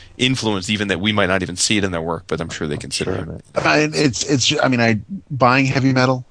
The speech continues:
Speaker 3: off the newsstand and, and seeing his work there, and, and of course, I mean, it, if you were reading comics in the eighties, especially from the big two, and you knew, I don't, I don't even care. Yeah, it was on the Epic imprint. I didn't care that it was Silver Surfer. I didn't care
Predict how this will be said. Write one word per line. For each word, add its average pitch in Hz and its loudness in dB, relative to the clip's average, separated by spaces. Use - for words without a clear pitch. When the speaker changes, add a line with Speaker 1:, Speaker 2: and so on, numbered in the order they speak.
Speaker 3:
off 110 0
the 123 0
newsstand 117 0
and, 101 0
and 95 -2
seeing 110 0
his 101 -2
work 98 0
there, 110 6
and, 95 2
and 104 0
of 95 0
course, 113 2
I 104 2
mean, 101 2
it, 120 -2
if 123 4
you 151 10
were 147 10
reading 165 8
comics 147 4
in 139 6
the 131 8
eighties, 107 4
especially 117 0
from 123 0
the 110 4
big 98 2
two, 98 -2
and 101 4
you 98 2
knew, 104 6
I 160 4
don't, 208 2
I - 2
don't 214 2
even 190 0
care. 165 -2
Yeah, 139 6
it 117 2
was 120 -2
on 123 -2
the 110 -4
Epic 143 -2
imprint. 151 -4
I 143 6
didn't 160 4
care 139 2
that 139 2
it 139 0
was 139 2
Silver 143 2
Surfer. 143 -2
I 131 4
didn't 131 0
care 139 2